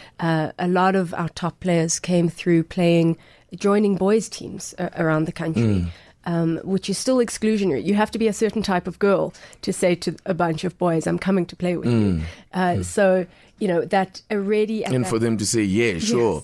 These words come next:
Speaker 1: exactly.
Speaker 2: Mm.
Speaker 1: Um, already at that starting level of a local club, um, I believe not enough clubs are offering women's, uh, girls' teams,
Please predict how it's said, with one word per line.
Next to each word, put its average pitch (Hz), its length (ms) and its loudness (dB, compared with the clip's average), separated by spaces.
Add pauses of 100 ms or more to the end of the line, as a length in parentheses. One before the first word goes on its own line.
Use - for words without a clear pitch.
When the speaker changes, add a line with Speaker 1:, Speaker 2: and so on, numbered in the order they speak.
(100)
Speaker 1:
exactly. 185 680 -2
Speaker 2:
Mm. - 460 -16
Speaker 1:
Um, 214 280 2
already 214 520 2
at 208 120 -2
that 185 200 -2
starting 185 480 -2
level 175 240 0
of 170 120 0
a 170 60 2
local 175 420 0
club, 165 420 -4 (380)
um, 165 340 -2
I 190 80 -4
believe 180 380 -2
not 180 240 0
enough 180 260 0
clubs 165 300 -4
are - 120 -6
offering 170 520 0 (340)
women's, 170 580 2
uh, 180 120 0
girls' 175 320 2
teams, 220 520 0